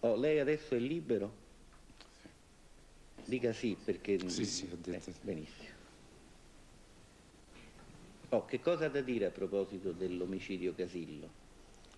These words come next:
Speaker 2: Sì,
Speaker 1: Lei sa
Speaker 2: Presidente.
Speaker 1: che lei è accusato di essere l'esecutore materiale
Speaker 2: Sì.
Speaker 1: dell'omicidio Casillo.
Speaker 2: Sì, io ho poche cose da dire e quindi vorrei di provare riguardo dell'esecutore.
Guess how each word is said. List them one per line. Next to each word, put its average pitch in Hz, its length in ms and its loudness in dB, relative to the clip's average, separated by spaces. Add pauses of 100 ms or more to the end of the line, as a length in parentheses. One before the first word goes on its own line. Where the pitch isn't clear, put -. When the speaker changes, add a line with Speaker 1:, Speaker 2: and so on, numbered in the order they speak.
Speaker 2:
Sì, - 140 -10
Speaker 1:
Lei 127 240 4
sa 139 140 4
Speaker 2:
Presidente. 101 340 0
Speaker 1:
che 104 60 -4
lei 123 340 6
è 110 60 6
accusato 117 680 2
di 104 140 2
essere 95 480 0 (180)
l'esecutore 113 680 2
materiale 110 840 2 (160)
Speaker 2:
Sì. - 40 -14
Speaker 1:
dell'omicidio 98 680 0
Casillo. 80 480 -8 (100)
Speaker 2:
Sì, - 200 -6 (320)
io 110 180 2
ho 98 260 4 (140)
poche 87 280 2
cose 82 320 2
da 80 100 2
dire 78 360 0
e 92 320 2
quindi 90 540 0
vorrei 90 220 2
di 95 140 2
provare 92 340 4
riguardo 87 440 2
dell'esecutore. 85 1120 0